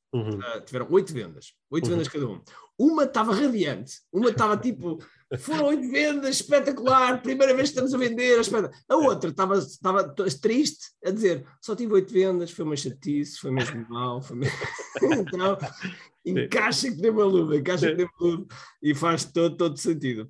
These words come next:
Speaker 2: Não, mas, e, e é, e até porque nós, a certa altura, começamos a ter referenciais também, referenciais,
Speaker 1: Sim.
Speaker 2: ou seja, sei lá, eh, mesmo, eh,
Speaker 1: Uhum.
Speaker 2: falando aqui na onda de, dos lançamentos, às vezes nós fizemos um lançamento que já faturou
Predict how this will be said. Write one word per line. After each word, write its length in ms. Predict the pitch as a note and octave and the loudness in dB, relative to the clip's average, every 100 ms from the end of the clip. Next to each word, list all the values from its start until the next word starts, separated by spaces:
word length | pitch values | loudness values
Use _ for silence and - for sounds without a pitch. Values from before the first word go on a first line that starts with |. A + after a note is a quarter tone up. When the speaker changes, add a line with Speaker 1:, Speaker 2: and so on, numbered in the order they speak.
| - | -6
Speaker 2:
Não, 140 | F3 F3 | -4 0
mas, 180 | F3+ D3+ | -2 -2
e, 380 | D3+ E3 F3+ | -8 -6 0
e 60 | D#3+ | 2
é, 200 | C#3+ A2+ | 2 0
e 100 | F#3+ | -2
até 280 | A3 G#3+ A3 | -2 -2 -2
porque 340 | F#3+ F3 C3+ D#3 | -2 -6 -4 -2
nós, 460 | C3+ A#2+ B2+ - _ _ _ _ _ _ - - C#3 | 0 -2 -4 -10 _ _ _ _ _ _ -20 -18 -8
a 40 | |
certa 180 | D#3+ E3 | -2 -2
altura, 340 | C#3 D3+ D#3+ | 0 0 -2
começamos 340 | D#3+ C#3 D3 C#3+ | -2 -4 -2 -2
a 40 | |
ter 140 | D3+ | -4
referenciais 600 | C#3 C#3+ D3 C3+ C#3 G#2+ | -6 -4 -4 -2 -6 -6
também, 320 | - B2 G#2+ - | -8 -8 -8 -12
referenciais, 500 | - B2 C3+ A2+ G#2+ | -10 -10 -4 -4 -4
Speaker 1:
Sim. 60 | - | -14
Speaker 2:
ou 200 | - - | -20 -20
seja, 60 | _ _ _ _ | _ _ _ _
sei 160 | - | -12
lá, 280 | A#2 G2+ C#2+ - | -8 -8 -8 -14
eh, 400 | G#2 F2+ E2+ E2+ | -14 -12 -14 -18
mesmo, 640 | E2 F#2 D#3+ E3+ D3+ C3+ - _ | -16 -2 0 2 0 -6 -10 _
eh, 320 | - G#2 F#2+ G#2+ | -14 -14 -12 -8
Speaker 1:
Uhum. 260 | A2 G#2 A2 - | -8 -8 -14 -10
Speaker 2:
falando 280 | D#3 D#3 | -6 -2
aqui 100 | D3+ | -2
na 80 | D3 | 0
onda 280 | D3 D3+ C#3+ | 2 2 0
de, 280 | C3 B2+ A2 | 0 -2 -4
dos 180 | - B2+ | -8 -4
lançamentos, 440 | C#3+ C3 A#2 G2 | -2 -2 -8 -8
às 80 | D3 | -8
vezes 160 | G3 G#3 | -6 -4
nós 180 | D#3+ - | -4 -6
fizemos 480 | - D3 C#3 C3+ | -6 -4 -6 -10
um 180 | A2 C3 | -14 -8
lançamento 420 | D3+ C#3+ D3 C#3+ | -6 -4 -2 -4
que 100 | C3+ F3+ | -6 -4
já 200 | C#3+ C#3 | -2 -2
faturou 800 | C#3+ C#3 C#3+ D3 C#3+ C3 A#2+ | -4 -6 -2 0 0 0 -4